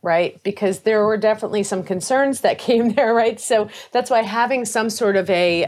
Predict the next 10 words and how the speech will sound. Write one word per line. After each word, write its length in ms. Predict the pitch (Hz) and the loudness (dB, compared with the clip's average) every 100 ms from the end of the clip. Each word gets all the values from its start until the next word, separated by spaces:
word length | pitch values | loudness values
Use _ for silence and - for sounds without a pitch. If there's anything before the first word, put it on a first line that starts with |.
| - | -2
debrief 520 | 185 190 180 170 - | -2 0 0 0 -2
meeting 480 | 185 170 175 170 160 | -2 0 0 0 0
or 100 | 160 | 2
whatever 360 | 170 180 185 | 2 2 2
you 100 | 190 | 0
may 160 | 180 170 | 0 -2
call 380 | - 175 170 170 | 0 2 4 4
it, 200 | 160 - | 0 -4
post-interview 1400 | - 202 185 - - 190 185 180 175 170 151 151 151 151 - - | -4 0 0 -2 -8 -4 -2 -2 -4 -4 -2 0 -2 -4 -14 -16
with 400 | - 180 202 202 | -4 0 0 -2